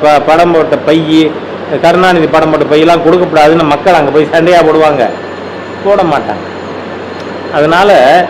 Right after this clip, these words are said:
நாம வாக்குகளையும் இதையும் கம்பேர் பண்ண வேண்டாம். முன்ன இருந்ததை விட இன்னைக்கு தேசிய ஜனநாயக கூட்டணிக்கு எண்பது லட்சம் ஓட்டுகள் வந்திருக்கு. நம்மளை விட ஏ டி எம் கே கூட்டணிக்கு ஒரு இருபது லட்சம் கூட வந்திருக்கு. That is all.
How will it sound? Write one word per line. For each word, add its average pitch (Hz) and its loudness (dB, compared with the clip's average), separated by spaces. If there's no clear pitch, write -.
நாம 127 -2
வாக்குகளையும் 190 2
இதையும் 185 0
கம்பேர் 180 2
பண்ண 143 0
வேண்டாம். 113 -2
முன்ன 175 0
இருந்ததை 190 4
விட 180 4
இன்னைக்கு 180 0
தேசிய 175 0
ஜனநாயக 156 0
கூட்டணிக்கு 123 -4
எண்பது 233 2
லட்சம் 151 0
ஓட்டுகள் 160 2
வந்திருக்கு. 131 -2
நம்மளை 190 2
விட 220 4
ஏ 202 4
டி 208 2
எம் 185 0
கே 175 2
கூட்டணிக்கு 170 -2
ஒரு 233 2
இருபது 220 2
லட்சம் 180 0
கூட 156 2
வந்திருக்கு. 104 -4
That 185 4
is 175 4
all. 165 2